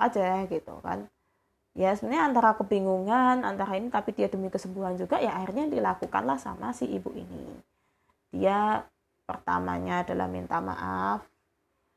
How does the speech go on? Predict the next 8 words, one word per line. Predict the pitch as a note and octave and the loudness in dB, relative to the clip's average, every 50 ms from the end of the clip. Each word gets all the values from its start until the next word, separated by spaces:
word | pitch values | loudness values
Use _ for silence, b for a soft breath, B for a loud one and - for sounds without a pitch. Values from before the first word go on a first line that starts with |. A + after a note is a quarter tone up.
| _ _ _ _ | _ _ _ _
atas | - - - E3 E3+ - | -6 -4 -2 -4 -4 -4
apapun | - - - - - G3+ G#3 - - G#3+ G#3+ G#3 G3 | -6 -8 -8 -6 -6 -6 -8 -2 0 0 2 2 0
yang | F#3+ F#3 F#3 F3+ F3+ F3+ F3+ F3 | 0 -2 -2 -2 -4 -4 -4 -4
dia | F3+ F3+ F3+ F3+ F3 F#3 | -2 0 0 0 0 -2
lakukan | F#3 F3+ F3+ - - - F#3 - - F#3 F#3 F#3 F#3+ F#3 F3+ - | -2 -4 -6 -6 -10 -12 -12 -4 0 0 0 0 0 -4 -10 -8
di | - G3 G3+ G#3+ A3 A3 - _ _ _ _ _ _ _ _ | -4 -2 -2 -2 -2 -6 -10 _ _ _ _ _ _ _ _
kebun | - F3 - - E3 - - - | -16 -12 -8 -8 -8 -8 -8 -10
itu. | E3 - - - F#3+ F#3+ F3+ F3 E3+ E3+ E3 D#3 | -12 -4 -2 0 2 2 2 2 0 0 -2 -4